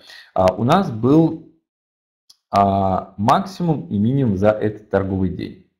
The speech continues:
Да, вот здесь мы его видим. А затем у нас следующий день. Я сейчас обозначаю, а, максимальное и минимальное значение за этот торговый день. А, восьмое ноября. То есть цена, во-первых, не обновила локальный минимум. Это, а,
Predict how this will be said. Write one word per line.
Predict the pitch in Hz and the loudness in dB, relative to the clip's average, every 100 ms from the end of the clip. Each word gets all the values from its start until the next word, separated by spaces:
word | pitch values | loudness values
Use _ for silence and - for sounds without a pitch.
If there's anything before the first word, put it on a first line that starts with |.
| _ | _
Да, | 120 143 - | -2 -2 -4
вот | 104 - _ | -8 -8 _
здесь | 104 98 107 107 | -14 -6 -6 -4
мы | 95 | -4
его | 95 | -4
видим. | 95 92 - - - - - - | -4 -6 -6 -14 -18 -20 -20 -2
А | - 101 | 2 2
затем | 120 120 170 | 0 0 0
у | |
нас | 135 123 | 0 -2
следующий | - 127 95 - 95 | 2 2 2 -4 -4
день. | 95 | -2
Я | 101 | -2
сейчас | 98 113 - | -2 -6 -4
обозначаю, | 98 101 101 - 104 95 87 | -4 -2 -4 0 2 2 -2
а, | 92 92 95 | -2 -2 -2
максимальное | 98 - 113 101 101 | -4 -4 0 0 0
и | |
минимальное | 101 101 101 95 | 0 0 0 -2
значение | 98 101 104 92 | -4 -6 -4 -4
за | 95 | -4
этот | 95 101 | -4 -6
торговый | 101 107 131 160 | -6 -4 0 0
день. | 165 214 202 - - - - - - _ _ _ _ _ | 0 0 0 -4 -16 -20 -20 -20 -20 _ _ _ _ _
А, | 117 123 120 117 | 4 6 4 4
восьмое | 127 - 156 120 | 0 2 4 4
ноября. | 104 98 101 90 | 4 4 2 2
То | 107 | -2
есть | - | -4
цена, | 147 | 2
во-первых, | 123 107 110 - | 2 4 0 2
не | 135 | 2
обновила | 117 110 110 104 | 4 4 4 4
локальный | 101 101 107 92 | 4 2 2 2
минимум. | 92 92 92 95 139 185 | 2 0 0 2 2 2
Это, | - 127 - 131 117 | 0 -2 4 6 6
а, | 98 104 104 104 101 | 4 4 4 4 0